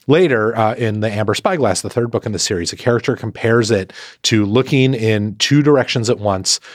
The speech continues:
to see those, like, magic eye three D pictures among the dots, which I think is a useful way to think about it. One of your inner eyes is always focused on the question, but one of your inner eyes must become kind of vague and gauzy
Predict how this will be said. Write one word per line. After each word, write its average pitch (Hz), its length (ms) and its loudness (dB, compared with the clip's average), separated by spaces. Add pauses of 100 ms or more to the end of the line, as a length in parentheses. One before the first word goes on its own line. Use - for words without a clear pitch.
(140)
to - 100 -2
see 107 200 0
those, 95 460 2
like, 92 180 -2
magic 95 380 -2
eye 90 280 -2
three 95 280 -4
D 107 140 -2
pictures 175 680 -2
among 95 280 -4
the 92 100 -4
dots, 110 320 -2
which - 140 -8
I 107 80 2
think 127 180 0
is 117 100 2
a 120 60 2
useful 113 380 0
way 101 100 2
to 98 80 -2
think - 240 -4
about 87 220 -6
it. 82 100 -14 (240)
One 135 240 4
of 151 100 2
your 139 160 2
inner 123 300 2
eyes 104 300 0
is 92 100 -6
always 131 340 2
focused - 360 -4
on 107 100 -4
the 101 80 -8
question, 98 540 -4 (1000)
but 107 80 -2
one 123 220 2
of 139 80 2
your 139 120 4
inner 113 280 2
eyes 101 320 -2 (340)
must - 220 -2
become 107 360 -2
kind 101 240 -2
of 92 100 0
vague 107 440 2
and 101 140 -2
gauzy 92 580 -2